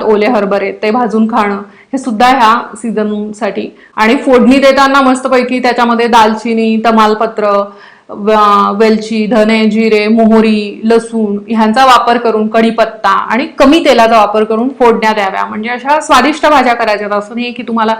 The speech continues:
एकदम, अ, अजिबातच तेल घालायचं नाही, अभि-, अजिबातच मसाले घालायचे नाही, परंतु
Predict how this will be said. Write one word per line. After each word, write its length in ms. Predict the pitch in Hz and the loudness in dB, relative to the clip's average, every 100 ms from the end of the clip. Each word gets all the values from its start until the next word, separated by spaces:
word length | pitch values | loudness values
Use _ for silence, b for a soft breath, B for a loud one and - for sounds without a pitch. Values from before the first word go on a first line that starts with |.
| B B B | B B B
एकदम, 420 | 208 214 233 233 | -4 -2 0 -2
अ, 360 | 226 208 196 - | -2 -4 -2 0
अजिबातच 460 | 208 220 226 240 226 | 2 2 2 -2 -2
तेल 140 | 220 | 0
घालायचं 380 | 208 202 202 208 | 0 0 -2 -4
नाही, 120 | 208 | -6
अभि-, 200 | 196 202 | -4 -4
अजिबातच 500 | 214 202 220 220 233 | -4 0 0 0 -4
मसाले 340 | 220 220 214 208 | -4 -2 -2 -2
घालायचे 380 | 208 196 190 | -4 -6 -8
नाही, 120 | 208 196 b b b b - | -16 -20 b b b b 0
परंतु 560 | 262 277 320 302 330 | 2 4 2 0 -2